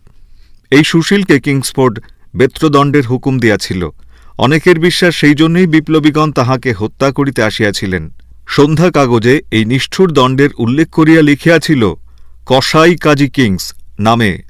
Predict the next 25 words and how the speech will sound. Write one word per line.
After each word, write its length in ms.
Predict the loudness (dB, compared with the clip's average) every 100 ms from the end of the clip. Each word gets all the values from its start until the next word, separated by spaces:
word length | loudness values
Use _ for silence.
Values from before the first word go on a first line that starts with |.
| -8
একটি 220 | -4 -4
প্রবন্ধ। 600 | 0 0 0 -2 -4 -10 -12 -20 -20 -20 -20 -20 -20 -14 0
পয়লা 340 | 4 6 4
মে 160 | 2 0
শোনা 300 | 0 -2 0
গেল, 280 | 0 0 -2 -6 -20 -6
মজফ্ফরপুর 840 | -2 0 0 -2 -2 -4 0 0 0
হইতে 300 | 0 0 0
চব্বিশ 500 | -2 -2 -4 -4 -2
মাইল 220 | 0 0
দূরে 340 | 0 -2 -4 -8
পুনা 280 | -4 0 0
নামক 380 | 0 0 -2 -6
স্টেশন 420 | -4 -4 -2 -4
হইতে 380 | -2 0 0 -2 -4 -20 -12
একটি 240 | -8 0 0
বাঙালি 480 | 2 0 2 0 0
ছাত্রকে 500 | -4 -4 -6 -4 -4
পুলিশ 400 | -4 -6 -8 -8
ধরিয়া 340 | -4 -2 0
আনিয়াছে। 480 | 0 -2 -4 -8 -12 -14 _ -20 -20 _ -18 -4
দৌড়িয়া 500 | 2 4 6 6 4
স্টেশনে 480 | 0 -2 -2 -2 0
গিয়া 220 | 2 0
শুনিলাম, 540 | 0 -2 0 0 -2